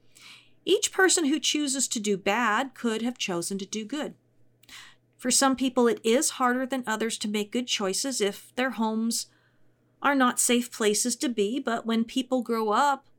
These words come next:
they can see that there's more than one way to live their lives. Someone who was hurting growing up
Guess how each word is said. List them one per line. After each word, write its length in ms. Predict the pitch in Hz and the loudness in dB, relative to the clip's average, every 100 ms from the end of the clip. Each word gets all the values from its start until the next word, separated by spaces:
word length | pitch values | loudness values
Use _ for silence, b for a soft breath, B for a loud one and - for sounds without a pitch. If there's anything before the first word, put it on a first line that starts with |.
| _ - | _ -2
they 100 | 262 | 0
can 160 | 294 277 | 0 -2
see 220 | - 277 | 0 -2
that 180 | 247 247 | -2 -2
there's 200 | 233 226 | -2 0
more 220 | 226 220 | 0 0
than 220 | 214 208 | 0 0
one 240 | 220 226 | 0 0
way 160 | 220 220 | -2 -4
to 80 | 190 | -4
live 240 | 175 180 | -4 -4
their 140 | 175 170 | -6 -8
lives. 580 | 175 175 - - - - _ _ _ _ _ b b b b b b | -8 -10 -10 -12 -14 -14 _ _ _ _ _ b b b b b b
Someone 400 | - - 269 277 | -4 2 4 6
who 160 | 269 277 | 4 4
was 200 | 247 233 | 0 -2
hurting 640 | - - 262 330 269 220 | -8 -6 -2 0 0 0
growing 400 | 214 220 226 226 | -2 -4 -4 -2
up 360 | 285 262 247 | 0 2 0